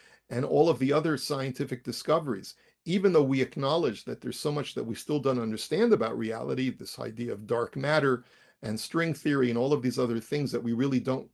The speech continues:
fully understand, w-, we don't know if our, um, models that we've created to explain certain phenomena are, are true or not.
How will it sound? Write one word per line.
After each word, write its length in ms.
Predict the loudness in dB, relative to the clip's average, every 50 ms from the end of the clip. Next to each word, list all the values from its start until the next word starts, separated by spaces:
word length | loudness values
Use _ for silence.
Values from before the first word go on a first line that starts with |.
| -20 -20 _ _
fully 280 | -2 0 0 0 0 0
understand, 640 | -2 -4 -4 -4 -6 -8 -6 -4 -2 -2 0 0 0
w-, 200 | 0 0 -2 -4 -4 -6
we 220 | -8 -8 -6 -6
don't 180 | -6 -6 -6 -4
know 340 | -2 2 2 2 2 0 -4 -8
if 160 | -10 -10 -8 -6
our, 300 | -2 0 0 0 -2 -4 -8 _ _ _ _ _ _ _ _ -4
um, 340 | -2 0 0 0 0 -2 -4
models 640 | -2 0 2 4 4 6 6 6 4 4 0 -6 -4
that 160 | -4 -4 -4
we've 220 | -4 -6 -6 -8
created 640 | -10 -6 -2 2 4 4 4 4 4 2 0 -4 -6 _ _ _ _ -8
to 100 | -6 -6
explain 560 | -4 -4 -6 -6 -2 0 0 2 2 2 0
certain 380 | 0 0 -2 -2 -2 -2 -4 -6
phenomena 560 | -6 -4 -4 -2 -2 -2 -2 -2 -4 -4 -4
are, 300 | -4 -4 -4 -4 -4 -6 -10 -14 -18 -14 _
are 280 | -6 -4 -4 -4 -4 -6 -12 -16 -20 _
true 320 | -14 -8 -2 2 4 6 6
or 120 | 6 4
not. 320 | 4 0 -4 -6 -8 -10